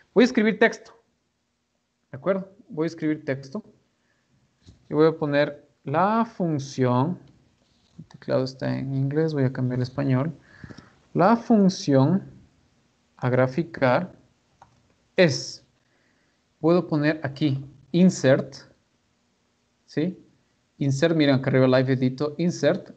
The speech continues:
y esto sí es algo que me encantó muchísimo. Puedo poner una ecuación en LaTeX, ¿sí?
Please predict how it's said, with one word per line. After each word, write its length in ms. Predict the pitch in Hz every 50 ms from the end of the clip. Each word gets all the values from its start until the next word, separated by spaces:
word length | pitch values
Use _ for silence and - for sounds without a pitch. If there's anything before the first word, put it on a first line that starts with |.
| _ -
y 100 | 160 156
esto 220 | 160 139 - 143
sí 140 | 131 135 147
es 80 | 139 131
algo 200 | 131 135 131 131
que 120 | 135 135
me 100 | 123 123
encantó 340 | 120 113 123 117 113 120 139
muchísimo. 640 | 135 139 139 135 - 127 117 - 135 113 131 - - - - _ _ _ _ _ _ _ _ _ _
Puedo 320 | - - 156 170 170 151 -
poner 240 | - 147 139 143 143
una 140 | 147 139 131
ecuación 420 | 135 131 131 113 - - 127 123
en 160 | 120 117 113
LaTeX, 600 | 113 113 110 - - - - - - - - - _ _ _ _ _ _ _ _ _ _ _
¿sí? 400 | - - 135 143 135 135 -